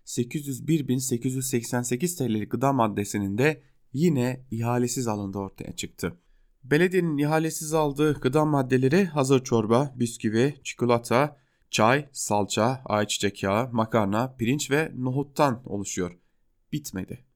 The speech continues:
Sayıştay denetçileri bu alımlarda da piyasa fiyat araştırmasının yapılmadığı, dolayısıyla idarenin seçtiği bir üreticiden satıcının takdir ettiği değerlerden mevzuata aykırı alım yapıldığını belirledi.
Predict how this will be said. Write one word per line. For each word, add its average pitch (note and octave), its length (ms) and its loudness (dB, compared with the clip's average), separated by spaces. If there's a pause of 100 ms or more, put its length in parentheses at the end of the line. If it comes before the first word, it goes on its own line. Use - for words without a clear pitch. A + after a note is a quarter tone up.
(460)
Sayıştay C#3+ 560 2
denetçileri G#2+ 560 0
bu D3 140 4
alımlarda A2 480 2
da C#3 120 0
piyasa A#2+ 300 0
fiyat B2+ 260 -2
araştırmasının G2+ 640 -4
yapılmadığı, C3+ 680 4 (280)
dolayısıyla B2+ 460 0
idarenin B2 480 -2
seçtiği A#2+ 420 -8
bir C3 120 -6
üreticiden G#2 680 -4 (220)
satıcının A#2+ 540 -4
takdir D3 440 -2
ettiği F3+ 480 -2
değerlerden A2+ 680 0
mevzuata B2+ 480 -2
aykırı B2+ 460 0 (260)
alım D3+ 260 0
yapıldığını C3 560 -2
belirledi. F#2+ 540 -6